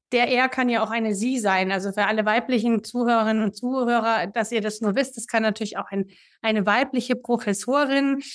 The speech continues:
Doktor, Professor Doktor Honigtau-Bunsenbrenner sein. Heißt das im Umkehrschluss, dass Feedback hier an dieser Stelle nichts hilft?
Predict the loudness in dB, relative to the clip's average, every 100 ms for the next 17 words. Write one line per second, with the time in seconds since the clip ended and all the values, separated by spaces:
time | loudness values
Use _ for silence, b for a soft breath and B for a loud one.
0 | -18 _ _ -2 -2 0 2 2 0 -2
1 | -6 -2 -2 0 2 2 2 -2 0 2
2 | 2 2 0 -2 -2 0 0 2 0 -2
3 | 0 0 2 0 -4 _ -6 0 2 2
4 | 0 -4 _ _ 0 0 0 -2 -2 0
5 | 0 -2 0 0 2 0 0 -4 -2 -6
6 | -6 -2 -2 -2 -2 -2 -2 -4 -2 0
7 | -2 0 -2 -2 -2 0 0 0 -4 -6
8 | -2 0 -2 -8 -20